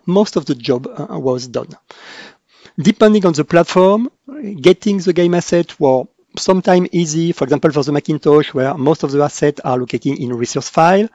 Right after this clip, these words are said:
But for other platforms like the Atari S T, it was much more complex. And the app, the Atari S T doesn't have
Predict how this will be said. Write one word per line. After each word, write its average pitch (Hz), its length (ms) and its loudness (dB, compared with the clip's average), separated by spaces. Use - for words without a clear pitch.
But 165 180 4
for 180 280 2
other 180 180 2
platforms 185 540 2
like 139 100 4
the 135 100 4
Atari 139 220 0
S 151 100 -4
T, 233 180 -2
it - 120 -6
was 190 140 2
much 185 200 -2
more 180 120 0
complex. - 440 -14
And 156 220 2
the 143 220 -8
app, - 220 -2
the 180 200 -2
Atari 139 260 0
S 143 120 0
T 202 180 -2
doesn't 156 260 -2
have 165 260 0